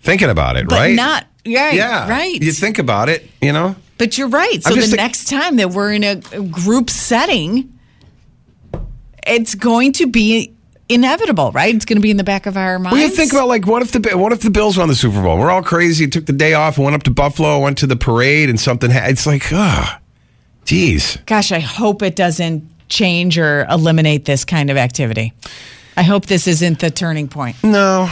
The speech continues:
Speaker 1: I don't think
Speaker 2: But
Speaker 1: it will be, but it does raise that, that
Speaker 2: Yeah,
Speaker 1: bizarre
Speaker 2: yeah.
Speaker 1: question. So, um, uh, okay.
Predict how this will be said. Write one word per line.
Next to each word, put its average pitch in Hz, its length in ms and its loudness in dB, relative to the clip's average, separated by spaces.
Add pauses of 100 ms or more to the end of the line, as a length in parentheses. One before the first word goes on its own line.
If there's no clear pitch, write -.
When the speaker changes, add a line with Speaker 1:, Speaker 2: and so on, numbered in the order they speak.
Speaker 1:
I 180 120 0
don't 156 140 2
think 131 200 2
Speaker 2:
But 113 60 0
Speaker 1:
it 76 140 0
will 82 260 2
be, 90 180 2
but 85 160 0
it 82 80 0
does 107 240 0
raise 80 220 0
that, 62 200 -2 (100)
that 71 340 0
Speaker 2:
Yeah, - 280 0
Speaker 1:
bizarre 71 380 0
Speaker 2:
yeah. 78 80 -4
Speaker 1:
question. - 420 0
So, 60 300 -2 (480)
um, 90 600 2 (460)
uh, 113 380 2
okay. 107 340 -2